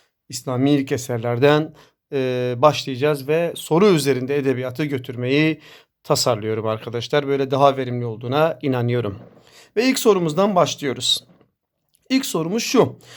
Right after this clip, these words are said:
Aşağıdakilerden hangisi İslamiyet öncesi Türk edebiyatının özelliklerinden biri değildir?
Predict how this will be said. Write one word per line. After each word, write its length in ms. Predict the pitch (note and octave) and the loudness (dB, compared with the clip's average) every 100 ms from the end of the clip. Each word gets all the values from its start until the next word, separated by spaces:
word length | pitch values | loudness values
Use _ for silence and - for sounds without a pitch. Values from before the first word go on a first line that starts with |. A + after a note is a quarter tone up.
| - _ - | -20 _ -6
Aşağıdakilerden 920 | C4+ - C#4 C4 B3+ C4 G#3 G3+ G3+ | -4 0 2 2 -2 0 0 0 0
hangisi 560 | F3+ B3+ B3+ - G3+ | 0 0 -2 -4 -10
İslamiyet 560 | F3+ - F#3 F3 G3 G3+ | -10 -2 0 2 0 0
öncesi 400 | F#3+ F3 D#3+ D3+ | -4 -4 -8 -8
Türk 260 | - A3 G3 | -8 -6 -4
edebiyatının 600 | F3 D#3+ D#3+ D3 F3 G3+ | -4 -2 -2 -2 -2 0
özelliklerinden 920 | D#3+ C#3 C3 B2+ C#3 B2+ C3 D#3+ D#3+ | 0 -2 -4 -8 -12 -8 0 0 0
biri 220 | C3 D#3+ | -2 -2
değildir? 460 | D3 C#3+ B2+ A#2 - | 0 2 0 -4 -14